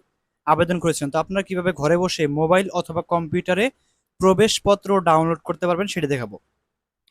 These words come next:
তো প্রথমে আপনারা লিখবেন বিএমইউ, বিএমইউ ডট এসি ডট বিডি। দেখতে পাচ্ছেন চলে আসছে বিএমইউ। এই লিঙ্কে আপনারা ক্লিক করবেন। ক্লিক করার পর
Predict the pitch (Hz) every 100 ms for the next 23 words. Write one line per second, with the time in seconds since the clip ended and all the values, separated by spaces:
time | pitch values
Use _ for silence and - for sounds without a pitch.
0 | _ _ _ - 160 190 208 214 214 226
1 | 208 196 156 175 233 151 180 190 175 180
2 | 277 _ _ _ _ _ 175 196 185 180
3 | 185 160 180 190 185 180 165 151 143 151
4 | 160 185 202 233 208 175 160 - 247 _
5 | _ _ 143 175 180 185 277 320 _ _
6 | _ 190 196 196 196 220 226 233 - 170
7 | 139 127 131 190 - 214 208 147